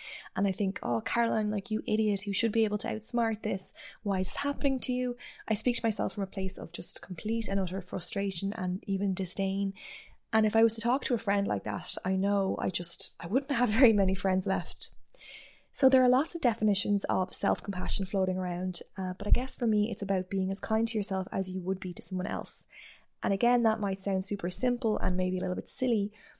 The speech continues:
and like, you know, okay, if all it took was for me to be nice to myself, I wouldn't still be feeling bad. It's like when people tell you just to breathe. But when I dug a little bit deeper and I learned how self-compassion affects the body on a biological level,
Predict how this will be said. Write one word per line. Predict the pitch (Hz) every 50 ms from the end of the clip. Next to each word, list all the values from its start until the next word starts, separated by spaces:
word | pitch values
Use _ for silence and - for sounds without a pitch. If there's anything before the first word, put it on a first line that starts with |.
| _ _ _ _ -
and | 202 190
like, | 185 190 185 - -
you | - 214 208
know, | 190 180 180 - - - _ _ _ _ _ -
okay, | 202 208 208 196
if | 180 196
all | - - 208 220
it | 214 220
took | - 226 214 214 -
was | 208 196 -
for | - 220
me | 202 208 208 202
to | - 202 196
be | 185 196 190
nice | 196 202 233 285 -
to | -
myself, | 240 208 202 - 190 190 190
I | 190
wouldn't | 196 202 208 202 202
still | - 202 196
be | 190 190
feeling | 190 - - 233 247 240 202
bad. | 180 185 185 190 202
It's | - 208
like | 208 -
when | 208 196 196 214 - -
people | - 214 208 202 214 214
tell | - - - 202 196
you | 196 190
just | 185 202 190 -
to | 208
breathe. | 175 180 190 208 214 - 208 214 - - _ _ _ _ - - _ _ - - _ _ _ _ _ - -
But | - 208 -
when | 233 233
I | 233
dug | 247 254 -
a | 294
little | 285 277 254
bit | 240 220
deeper | - 208 202 202 - 196 196
and | - 196
I | 196
learned | 196 196 196 196 202
how | - 214 202
self-compassion | 202 - 208 202 - 202 208 208 202 - - -
affects | - - - 226 226 226 -
the | - 202
body | 190 190 190 196 190 190 - - - - - - -
on | - 202
a | 185
biological | 190 202 202 196 190 180 185 202 208 - - - 196
level, | 180 - 185 - - - - -